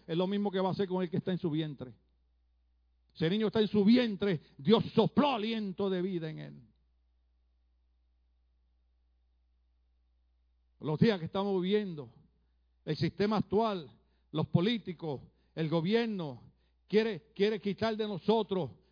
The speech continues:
la ley y la costumbre, quiere que olvidemos que hay un Dios que la Biblia dice, oiga bien, si no me equivoco, yo no sé tanta Biblia como usted, pero por ahí por Gálatas seis dice,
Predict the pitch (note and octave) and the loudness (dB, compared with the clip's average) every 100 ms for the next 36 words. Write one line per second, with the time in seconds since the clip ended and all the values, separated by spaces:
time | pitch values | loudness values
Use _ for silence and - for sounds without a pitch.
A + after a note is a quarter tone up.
0 | _ - E3+ E3+ G#3+ G#3+ G#3+ G#3 G3 D#3 | _ -4 0 0 0 0 -2 -2 -2 2
1 | A3 G#3+ F3 D#3+ G3+ A3 G#3 A3 A3 G#3 | 2 2 0 0 0 0 0 0 4 6
2 | A#3+ A3 F3+ C#3 _ _ - F#3+ G#3+ A#3 | 6 4 0 -2 _ _ 0 4 4 4
3 | G3+ G3 A3+ G#3 G#3+ G3+ G3 A3+ A3 G#3 | 2 2 2 2 -2 -2 -2 0 0 2
4 | A3+ - G3 A3 G#3+ A3+ F#3 A#2 _ _ | 0 2 2 2 4 4 2 -8 _ _
5 | _ - E3 G3 A3 G#3 F#3 A3 G3+ F#3+ | _ 0 0 2 0 2 4 4 4 0
6 | G3+ G3 G3+ G#3 F#3+ G3 G#3 G3+ F3 A3 | 2 0 -2 -2 0 2 2 0 0 0
7 | F#3+ E3 D#3+ E3 G3+ G3 F3+ G#3 G3 F3+ | 0 -2 0 0 4 4 2 0 -2 -4
8 | - G#3+ G3 A3 D#3+ G#3+ | 0 0 2 0 2 2